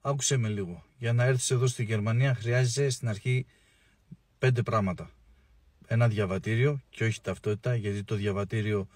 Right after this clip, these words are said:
θα σου ξεκλειδώσει πάρα πολλές πόρτες. Τώρα δεν το καταλαβαίνεις, η ταυτότητα δεν ανοίγει τις πόρτες αυτές. Θα το δεις στο μέλλον.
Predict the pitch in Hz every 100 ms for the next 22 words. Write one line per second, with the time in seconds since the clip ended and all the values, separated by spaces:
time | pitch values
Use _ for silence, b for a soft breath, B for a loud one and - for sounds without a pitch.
0 | b b - 104 - - 107 98 107 113
1 | - - 107 104 92 92 85 104 107 143
2 | 127 b b b - 110 107 104 101 98
3 | 92 92 92 117 120 - b b - 107
4 | 101 - 110 - 107 90 110 127 104 95
5 | 90 - - 95 73 - 87 - 80 -
6 | b b b b b - 127 113 131 -
7 | 117 113 92 80